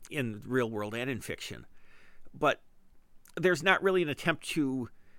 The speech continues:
to make them like an existing alien race that would make people like me do the Leonardo pointing meme. Uh, y-, and it would be very easy to do. He could tweak them a little and make them the Sheeta from Seven Soldiers.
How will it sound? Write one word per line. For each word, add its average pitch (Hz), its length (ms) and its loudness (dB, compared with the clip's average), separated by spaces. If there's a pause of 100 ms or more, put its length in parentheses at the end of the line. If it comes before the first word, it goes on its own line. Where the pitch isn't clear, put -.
(160)
to 143 320 0
make 120 500 0
them 131 380 4
like 131 220 6
an 127 60 0
existing 131 920 0 (160)
alien 123 420 2
race 117 600 -2 (460)
that 131 300 6
would 120 140 0
make 135 200 0
people 131 400 -2
like 120 220 -2
me 127 180 -2
do 123 180 0
the 107 120 -4
Leonardo 113 500 0
pointing 127 440 -6
meme. 131 320 -4 (2000)
Uh, 101 400 4
y-, 190 220 10
and 190 140 8
it 190 40 2
would 175 120 -2
be 190 100 -4
very 190 260 4
easy 143 240 0
to 113 80 -2
do. 147 160 2
He 107 100 -2
could - 160 -2
tweak 143 200 0
them 120 120 -2
a 117 40 0
little 120 220 0
and 107 100 -4
make 117 200 -4
them 110 120 -6
the 92 80 -6
Sheeta 110 400 -2
from 104 220 -10
Seven 110 280 -2
Soldiers. - 560 -8